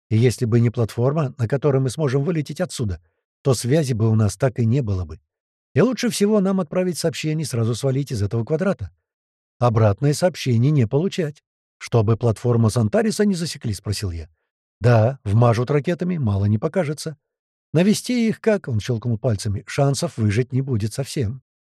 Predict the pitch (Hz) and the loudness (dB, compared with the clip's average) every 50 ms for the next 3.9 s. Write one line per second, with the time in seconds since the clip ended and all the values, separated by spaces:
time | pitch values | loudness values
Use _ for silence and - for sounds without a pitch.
0 | _ - 107 104 185 208 208 214 214 220 214 - 214 214 208 - - 156 156 156 | _ -6 -2 0 2 2 2 2 2 2 0 0 -2 -4 -4 -2 -2 0 0 0
1 | 156 165 170 160 170 165 160 151 151 151 - - - 156 - - - 117 104 95 | 0 -2 -4 -4 -4 -6 -4 -4 -6 -6 -6 -8 -10 -12 -10 -8 -4 -2 -2 -2
2 | 87 95 90 85 80 _ _ _ _ - 110 101 - 123 123 120 120 113 101 - | -2 -4 -4 -6 -8 _ _ _ _ -6 -6 -6 0 0 2 2 2 0 -2 -2
3 | 120 117 101 - - 208 214 202 208 214 196 - - 151 147 147 143 | -4 -4 -4 -4 -4 -2 0 0 0 -2 -2 -4 -2 -2 -2 -2 -4